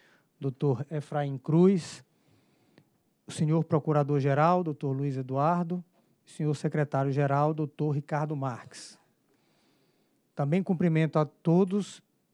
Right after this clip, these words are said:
e saúdo as senhoras e senhores presentes e todos os brasileiros e brasileiras que acompanham a realização, realização desta reunião pública ordinária pela Rede Mundial de Computadores.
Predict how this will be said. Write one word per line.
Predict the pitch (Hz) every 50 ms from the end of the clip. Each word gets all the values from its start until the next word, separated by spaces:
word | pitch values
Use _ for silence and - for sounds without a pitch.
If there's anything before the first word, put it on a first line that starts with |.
| _ _ -
e | 143
saúdo | 131 - - 156 147 143 143 160 180 180 165 185 175
as | 165 147
senhoras | - 170 151 151 160 165 151
e | 160 151
senhores | 139 - 156 147 151 156 143 -
presentes | - 175 175 165 139 127 147 151 160 175 160 - - - - _ _ _ _ _ _ _ _ _ _ - -
e | 139
todos | - - 170 185 175 165 156
os | 175 156
brasileiros | 147 156 160 156 147 147 143 143 147 143 147 135
e | 151
brasileiras | 143 156 151 147 165 180 165 165 170 175 170 -
que | - 180
acompanham | 170 165 - 202 185 147 - 165 170 170 170 165 165
a | 151
realização, | 151 156 151 160 151 151 165 156 139 131 143 143 147 156 160 151 _ _ - _ _ _ _ _ _ _ _ _ _
realização | - 131 135 139 135 139 147 135 - - 147 147
desta | 135 131 160 175 165 - 180
reunião | 160 160 160 160 156 147 151 156
pública | 139 - 147 147 139 143 - 143
ordinária | 139 143 139 175 170 147 147 151 156 156 160 160 160 _ _ _ _ _ _
pela | - 160 156 156
Rede | 139 127 156 160 151 156
Mundial | 156 165 185 190 151 151 147 151 151
de | 147 135
Computadores. | - 160 139 143 - 151 139 123 120 113 104 101 113 - - -